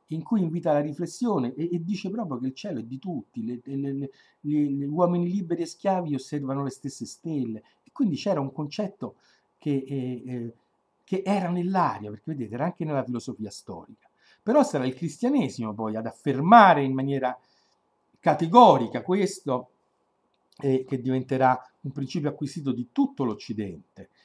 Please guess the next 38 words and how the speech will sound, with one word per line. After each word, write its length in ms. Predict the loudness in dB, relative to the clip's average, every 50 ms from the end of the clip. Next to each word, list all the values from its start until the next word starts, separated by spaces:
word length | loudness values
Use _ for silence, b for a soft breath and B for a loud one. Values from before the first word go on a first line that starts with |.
| _ _ _ _ -8
al 180 | -6 -6 -6
punto 320 | -4 -4 -4 -4 -2 -2 -4
che 80 | -4
appunto, 480 | -6 -8 -6 -8 -8 -8 -8 -12 -12 -12
eh, 380 | -10 -10 -10 -10 -10 -10 -12 -12
sarà, 420 | -10 -6 -2 2 4 4 2 2 b b b b b b _
eh, 220 | -8 -8 -6 -4
la, 240 | -4 -2 -2 -2 0
anche 300 | 2 0 0 0 0 0
la, 160 | 2 2 2
la, 200 | 2 2 0 0 0
la, 180 | 0 0 0
la, 200 | 0 0 0 0
la 220 | 0 0 0 0 -2
politica, 800 | -2 0 0 2 6 6 6 6 4 2 -2 2 6 6 6 6 B B B B _
l-, 140 | -4 -4 -2 0
lo 140 | 0 0
stesso 400 | 0 0 0 -2 -2 0 -2 -2
diritto 480 | 0 2 4 6 6 4 4 2 -6 -4
si 100 | -2 -2
organizzerà 600 | -2 -2 -2 -2 -2 -2 -2 -2 0 2 0 0
poi 180 | 0 -2 -4 -4
su 120 | -4 -6
questi 280 | -6 -6 -8 -6 -6 -6
principi 640 | -6 -6 -6 -6 -6 -6 -6 -4 -2 -2 -2 -4 -2
e, 220 | -2 -2 -2 -2 -2
e, 460 | -2 -4 -4 -4 -4 -6 -8 -6 -8
e, 80 | -10 -10 -6
e 100 | -2 0
anche 260 | 0 0 0 -2 -4
i 40 | -4
famosi 420 | -4 -4 -4 -4 -6 -6 -8 -6
diritti 380 | -6 -6 -6 -6 -10 _ -12 -8
umani, 340 | -6 -6 -4 -6 -6 -10
appunto 320 | -12 -14 -16 -16 -14 -12 -12
il 60 | -10
diritto 280 | -10 -10 -12 -12 -12 -14
internazionale. 720 | -12 -12 -12 -12 -12 -14 -14 -14 -14 -14 -14 -14 -14